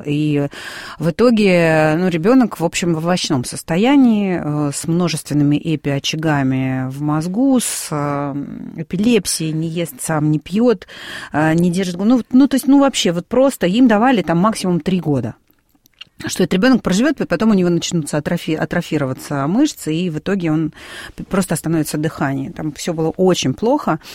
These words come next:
Мужчина бросил сразу, просто сразу отказался. Семья с той стороны м-, мужа тоже абсолютно вообще сделали вид, что их не существует. А девочка была не москвичка, а, ей пришлось вернуться в провинцию, э,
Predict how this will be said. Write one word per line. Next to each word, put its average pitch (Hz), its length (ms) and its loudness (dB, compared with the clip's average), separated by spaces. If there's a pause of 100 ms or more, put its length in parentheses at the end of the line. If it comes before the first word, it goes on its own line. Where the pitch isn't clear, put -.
(460)
Мужчина 208 480 6
бросил 151 400 0
сразу, 156 500 0
просто 175 300 -2
сразу 151 240 0
отказался. 196 500 -2
Семья 170 420 0
с - 80 -6
той 151 120 -4
стороны 151 580 0
м-, 139 200 -2
мужа 160 600 0
тоже 143 280 -2
абсолютно 156 640 -2
вообще 135 320 -4
сделали 143 320 0
вид, 151 160 -2
что - 180 -6
их 131 160 -6
не 139 80 -2
существует. 311 640 -2 (480)
А 170 400 4
девочка 220 380 0
была 165 180 0
не 165 80 2
москвичка, 254 920 0
а, 156 320 -2
ей 185 180 0
пришлось 147 360 -6
вернуться 156 420 0
в - 100 -18
провинцию, 233 800 2
э, 151 800 -2